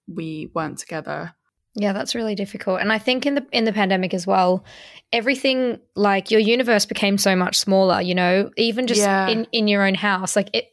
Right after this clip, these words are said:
Speaker 2: the little dramas around the house became so much bigger and so much more out of proportion
Speaker 1: Yeah.
Speaker 2: because we're kind of trying to deal with this tiny universe of being stuck in lockdown in your house, whereas, like, outside there's this massive
Speaker 1: Mm-hmm.
Speaker 2: universal problem going on with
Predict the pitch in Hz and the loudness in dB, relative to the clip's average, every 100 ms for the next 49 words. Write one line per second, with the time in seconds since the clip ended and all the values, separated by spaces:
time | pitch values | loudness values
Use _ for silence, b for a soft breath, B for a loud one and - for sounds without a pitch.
0 | _ 185 220 220 262 233 202 196 196 202 | _ 0 2 4 2 2 0 2 2 0
1 | 196 190 190 185 196 190 185 - 196 196 | 0 0 0 -2 -2 -2 -4 -10 -6 -4
2 | 196 - 208 202 190 - 214 185 190 185 | -2 -2 -2 0 0 -4 -6 -2 -2 -2
3 | - 190 190 - - 202 190 180 180 180 | -2 -2 -4 -8 -8 -2 0 0 -2 -4
4 | - - 185 185 - - 202 208 B B | -8 0 0 2 -2 -2 -4 -4 B B
5 | 208 220 254 226 208 196 - _ _ - | 0 0 2 2 2 0 -4 _ _ 0
6 | 220 220 220 226 - 220 214 208 196 202 | 0 2 0 0 0 0 2 2 0 0
7 | 208 - 214 214 202 196 180 180 180 190 | -2 -2 -2 2 2 2 2 0 0 -2
8 | - B B - 202 196 - 202 202 190 | -4 B B -2 0 0 0 0 0 -2
9 | 196 185 185 185 196 180 180 - - _ | 0 0 0 0 0 0 -2 -4 -10 _
10 | _ - 185 190 180 185 185 175 - 190 | _ -4 0 4 4 2 0 -2 -2 -2
11 | - - 202 202 196 190 185 180 202 202 | -2 -4 -2 -2 0 -2 -2 -2 0 0
12 | 185 - 202 180 175 B B B B - | -2 -2 0 2 0 B B B B -6
13 | 202 208 208 196 185 185 185 - 208 190 | 0 2 2 4 2 2 -2 0 0 0
14 | 190 190 185 180 180 | 0 2 2 0 -2